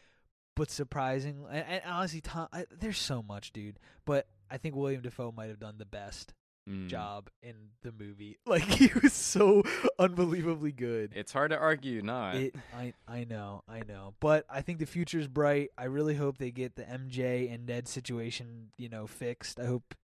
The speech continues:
Speaker 1: he, I hope they don't just leave those characters in the dust.
Speaker 2: Mm.
Speaker 1: I hope they, they bring 'em along for the next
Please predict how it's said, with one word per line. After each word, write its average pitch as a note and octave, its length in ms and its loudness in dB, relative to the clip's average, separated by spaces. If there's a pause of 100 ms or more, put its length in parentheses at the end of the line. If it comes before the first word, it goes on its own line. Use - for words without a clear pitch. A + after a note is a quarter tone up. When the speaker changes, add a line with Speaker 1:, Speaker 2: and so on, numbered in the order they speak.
(160)
Speaker 1:
he, A2 600 -6
I C3 60 -4
hope G#3+ 180 8
they G3 80 4
don't D#3+ 160 2
just C3 140 -6
leave A#2+ 200 -4
those A#2 120 -4
characters A2+ 380 -8
in A2+ 80 -12
the G#2 60 -10
dust. G2 380 -8
Speaker 2:
Mm. F#2 440 -6 (240)
Speaker 1:
I B2 80 -2
hope C3 180 0
they, A#2 300 -4 (120)
they B2+ 140 -4
bring B2 200 -6
'em A#2+ 80 -8
along A#2 280 -4
for A2+ 140 -10
the A2+ 100 -10
next A2+ 480 -10